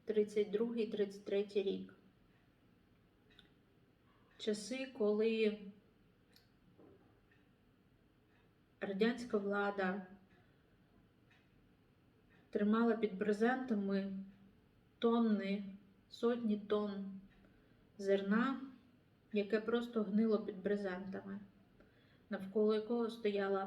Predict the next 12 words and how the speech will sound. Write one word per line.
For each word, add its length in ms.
просто 380
охорона 540
і 80
стріляла 500
в 140
кожного, 580
хто 400
пробував 680
підійти. 560
Це 560
ситі 760
червоні 840